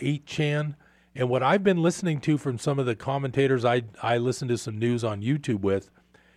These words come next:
some of them are saying, "You know what? The new QAnon is fake. He's not giving any real predictions. He's just kind of cheerleading stuff." So w-,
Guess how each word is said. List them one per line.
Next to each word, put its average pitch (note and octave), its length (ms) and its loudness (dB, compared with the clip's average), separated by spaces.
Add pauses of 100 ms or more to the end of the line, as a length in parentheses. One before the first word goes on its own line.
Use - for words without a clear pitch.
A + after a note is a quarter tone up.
(160)
some F3+ 220 0
of F3+ 80 4
them E3+ 220 4
are D3+ 80 4
saying, C3+ 400 0
"You B2+ 80 4
know C#3 140 4
what? D3 280 4 (500)
The A2+ 100 0
new C#3 260 4
QAnon C3+ 580 4
is G2+ 140 -2
fake. B2 480 -2 (400)
He's A2+ 260 -4
not B2+ 280 0
giving C3+ 320 0
any C#3+ 200 2
real C3 300 4
predictions. A#2+ 680 0
He's G#2 220 -4
just A#2 220 0
kind C3 220 0
of F#2+ 100 -4
cheerleading C3 640 0
stuff." B2 400 2 (480)
So B2+ 380 2 (140)
w-, - 140 -8